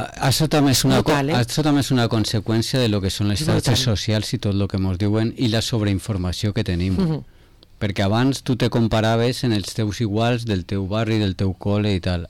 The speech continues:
Speaker 1: Ara te compares, i lo que deia José abans, la foto perfecta ja no te compares en la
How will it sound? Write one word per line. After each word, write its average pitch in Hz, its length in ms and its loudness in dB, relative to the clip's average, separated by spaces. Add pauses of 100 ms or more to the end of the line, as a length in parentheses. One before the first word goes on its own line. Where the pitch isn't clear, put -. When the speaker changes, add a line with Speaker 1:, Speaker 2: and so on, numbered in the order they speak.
Speaker 1:
Ara 107 220 -2
te 117 180 -2
compares, 113 480 -2
i 107 80 -2
lo 95 80 -4
que 95 80 -2
deia 95 160 0
José 98 280 -4
abans, 98 340 -2 (480)
la 107 280 0
foto 113 460 -4
perfecta 117 440 -2
ja 127 80 0
no 120 120 0
te 113 100 -2
compares 98 540 -2
en 101 100 0
la 95 100 -2